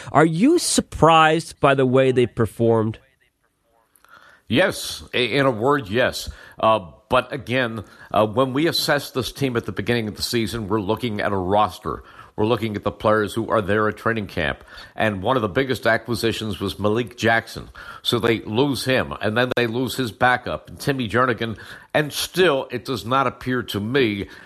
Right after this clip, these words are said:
Speaker 2: that Fletcher Cox is playing at a hundred percent. That's not to blame him. He's tough to go out there. But it doesn't seem as if he is one hundred percent back. At least he's not being the destructive defensive player that we've seen on a regular basis in the past.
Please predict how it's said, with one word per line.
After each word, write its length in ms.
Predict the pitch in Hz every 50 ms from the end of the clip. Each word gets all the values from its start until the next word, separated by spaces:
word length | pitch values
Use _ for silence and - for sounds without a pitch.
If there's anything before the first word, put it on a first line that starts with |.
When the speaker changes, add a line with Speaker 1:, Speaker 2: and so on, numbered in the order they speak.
| - - _
Speaker 2:
that 120 | - 113
Fletcher 400 | - - - 139 139 - - 120
Cox 480 | 113 - - 117 120 127 123 - - -
is 80 | 110
playing 400 | - - - - 113 113 113 110
at 60 | 110 101
a 80 | 95
hundred 320 | 87 117 120 110 107 - -
percent. 400 | 101 95 - - 123 101 - -
That's 240 | 110 123 - -
not 220 | - 123 117 - -
to 60 | 113
blame 400 | 92 - - 117 127 127 123 104
him. 160 | 101 101 104
He's 180 | 104 95 87 -
tough 280 | - - 127 120 - -
to 60 | 117
go 200 | 104 107 110 - -
out 260 | 110 120 123 110 -
there. 260 | - 95 101 101 - - - - - - - -
But 100 | - 117
it 140 | 117 104 -
doesn't 340 | 165 175 170 160 160 143 113
seem 300 | - - 139 139 127 117
as 100 | 104 -
if 140 | 113 -
he 140 | - 123 120
is 180 | 110 95 - - - - - - _
one 280 | - 98 110 139 127 107
hundred 340 | 98 120 139 143 123 113
percent 480 | 95 - 117 110 - - 113 107 - -
back. 260 | 123 117 107 95 -
At 140 | 113 - -
least 240 | 143 156 131 - - - - - - _
he's 260 | - - 156 143 117
not 300 | 113 135 131 127 - -
being 200 | - 120 117 117
the 80 | 113 113
destructive 720 | 87 98 92 - - - - 135 127 - - - 120 95 87
defensive 520 | - 98 - 123 117 110 - - 80 -
player 400 | - - 123 117 113 110 90 - - - - - _ -
that 120 | 120 117
we've 200 | 98 117 113 -
seen 240 | - - 127 123 120
on 140 | 117 104 117
a 60 | 113
regular 420 | 107 101 120 127 117 110 107 113 110
basis 460 | 90 113 113 107 87 104 98 - -
in 60 | 107
the 80 | 95 92
past. 540 | - - 104 95 69 62 - - - -